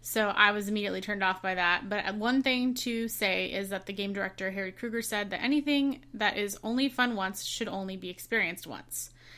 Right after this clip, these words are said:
In practice, that means we've adopted s-, a somewhat hybrid approach to our procedural generation. Basically, what he's saying is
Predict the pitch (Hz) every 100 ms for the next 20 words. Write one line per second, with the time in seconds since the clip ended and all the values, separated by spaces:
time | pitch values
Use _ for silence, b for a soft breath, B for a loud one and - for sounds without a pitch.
0 | B - 208 - 226 226 233 - 214 202
1 | 208 202 185 185 175 - 190 - - -
2 | - - 214 - 294 302 - 233 233 233
3 | 226 - 196 185 - 202 190 214 - 202
4 | 202 190 190 175 - - - 208 - -
5 | 254 254 269 254 220 208 208 208 202 190
6 | 190